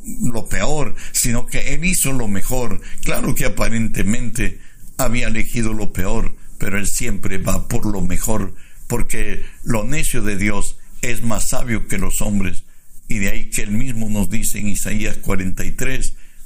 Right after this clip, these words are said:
"Porque a mis ojos fuiste de gran estima, fuiste honorable,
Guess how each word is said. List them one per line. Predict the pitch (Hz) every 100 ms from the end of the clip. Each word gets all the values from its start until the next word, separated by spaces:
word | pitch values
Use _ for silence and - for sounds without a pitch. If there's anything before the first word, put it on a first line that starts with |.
| -
"Porque | - - -
a |
mis | 185 185 -
ojos | 120 - 104 - - - - - - -
fuiste | 127 - 139 101
de | 104
gran | 107 113 113
estima, | 101 - 110 101 92 - - - - - - -
fuiste | - 135 127 135 123
honorable, | 113 95 104 117 113 98 87